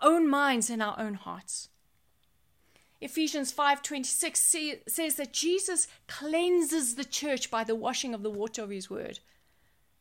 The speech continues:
It's almost like, have you been to the malls recently when you had to go and do that emergency shopping? And there standing at the entrance of the mall is a security guard, and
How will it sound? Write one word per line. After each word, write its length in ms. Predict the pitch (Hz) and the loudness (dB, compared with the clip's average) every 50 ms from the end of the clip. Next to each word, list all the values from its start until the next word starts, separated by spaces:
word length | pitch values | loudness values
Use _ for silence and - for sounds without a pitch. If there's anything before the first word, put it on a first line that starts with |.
| _ _ _ _ _ _ _ _ _ _ _ _ - | _ _ _ _ _ _ _ _ _ _ _ _ 0
It's 160 | - 349 - | 0 2 4
almost 260 | 370 381 403 440 - | 4 4 6 6 6
like, 140 | 370 330 330 - - - - - - | 4 4 2 0 -14 -20 -20 -10 -2
have 140 | - 359 | 0 4
you 100 | 302 330 | 4 4
been 200 | 277 330 359 381 | 6 6 4 4
to 100 | 370 381 | 2 2
the 240 | 320 311 285 277 269 - - - - - _ - - - _ _ _ _ _ - | 4 6 6 6 4 0 -10 -20 -20 -20 _ -20 -20 -20 _ _ _ _ _ 0
malls 560 | 247 247 277 302 320 330 320 294 254 226 240 | 4 8 10 12 12 12 12 10 6 2 0
recently 500 | 233 254 277 254 - 294 262 240 254 240 | 0 0 2 2 2 2 2 0 -2 0
when 140 | 226 233 226 | 0 2 2
you 80 | 226 277 | 2 2
had 140 | 262 254 | 0 -2
to 80 | - 262 | -2 0
go 100 | 262 247 | 0 2
and 100 | 240 226 | 2 2
do 120 | 233 254 | 0 0
that 160 | 240 247 233 226 | 2 2 2 2
emergency 760 | 226 226 240 254 254 240 254 240 233 - 254 233 220 208 - - - _ _ _ _ _ _ _ | 2 2 2 0 0 0 -2 -2 -2 -4 -4 -4 -4 -6 -10 -18 -20 _ _ _ _ _ _ _
shopping? 680 | - - - - 339 269 - - 285 220 190 190 185 - _ _ - - - _ _ _ _ _ _ _ _ _ _ _ _ _ _ _ _ - | -4 0 2 4 4 4 2 2 -2 -4 -4 -4 -8 -10 _ _ -20 -20 -20 _ _ _ _ _ _ _ _ _ _ _ _ _ _ _ _ -2
And 140 | 285 294 240 | 0 2 6
there 220 | 262 330 349 349 349 | 6 6 6 8 6
standing 420 | - - - 320 302 311 311 302 | 6 6 8 8 6 6 6 2
at 100 | 285 - | 2 0
the 120 | - - | 0 2
entrance 380 | 247 285 311 302 311 294 262 - | 2 2 2 2 -2 -4 -4 -4
of 220 | - - 254 233 | -2 -2 -2 0
the 60 | 240 247 | 0 0
mall 380 | 233 240 285 302 302 294 302 | 2 4 4 6 6 4 4
is 280 | 285 - 254 247 - - | 2 0 0 0 0 0
a 80 | 220 | -2
security 600 | 208 - - 254 233 - - - 381 370 349 339 320 | -2 -4 -6 -8 -6 -4 -2 0 2 2 2 2 0
guard, 380 | 247 285 277 285 277 277 262 | 2 2 4 6 6 6 4
and 180 | 262 - 247 | 2 -2 -2